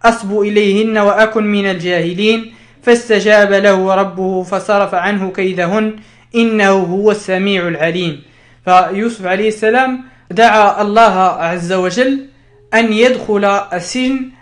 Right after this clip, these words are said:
على أن يستجيب لامرأة العزيز، وأن يستجيب لمراودتها،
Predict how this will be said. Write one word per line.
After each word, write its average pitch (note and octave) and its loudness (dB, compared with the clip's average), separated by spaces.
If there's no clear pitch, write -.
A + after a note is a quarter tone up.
على G#3+ 4
أن G#3+ 4
يستجيب G#3 0
لامرأة G3+ 0
العزيز، G3+ -2
وأن F#3+ -4
يستجيب G3+ -4
لمراودتها، G#3+ 0